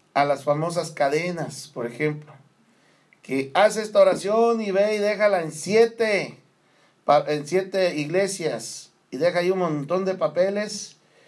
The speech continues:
y, y vas a recibir un milagro. En antes de no sé cuántos días vas a recibir una noticia.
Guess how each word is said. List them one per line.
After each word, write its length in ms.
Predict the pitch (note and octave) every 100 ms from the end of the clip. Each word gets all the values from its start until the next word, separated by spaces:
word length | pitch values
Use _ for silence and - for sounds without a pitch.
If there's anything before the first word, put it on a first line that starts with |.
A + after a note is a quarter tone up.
| _ _ _
y, 340 | C#3 C#3 C3+ C#3
y 60 | D3+
vas 220 | F3+ G3+
a 80 | G3
recibir 360 | F3 C#3+ F#3 G3
un 160 | G3
milagro. 720 | F3 D#3+ F3+ G3 G3+ G#3 G#3 - _ _ _ _ _ _ _
En 300 | - C#3 D3 D3+
antes 500 | G#3+ A3+ A3 G3 D#3+
de 100 | E3+
no 120 | F#3
sé 140 | F3+ F#3
cuántos 380 | F3 F3+ E3
días 240 | D3+ G3+ F#3
vas 180 | F3 E3+
a 60 | D3+
recibir 380 | C3 C3 D#3+
una 180 | F3 F3
noticia. 680 | C#3+ A#2 - D#3+ D#3 A2 G#2